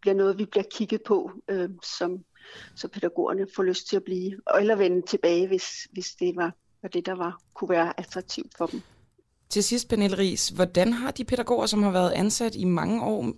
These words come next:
Speaker 2: det med den her, øh, bonus?
Speaker 1: Altså, jeg,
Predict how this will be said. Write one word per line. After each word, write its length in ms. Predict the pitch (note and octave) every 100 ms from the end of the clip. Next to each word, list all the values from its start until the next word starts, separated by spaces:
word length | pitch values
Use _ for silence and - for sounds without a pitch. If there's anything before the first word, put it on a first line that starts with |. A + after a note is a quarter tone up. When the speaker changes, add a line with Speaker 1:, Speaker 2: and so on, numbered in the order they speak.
| -
Speaker 2:
det 100 | A3
med 120 | F#3+
den 160 | F#3 G#3+
her, 340 | A3 G3 F#3
øh, 60 | F3+
bonus? 540 | G3 A3+ B3+ - - - _ _ _ _ _ _ _ _ _ - - _ - _ _ _ _ _
Speaker 1:
Altså, 760 | A3 G3+ - - G#3+ G3 G3+ G3
jeg, 260 | G#3 A3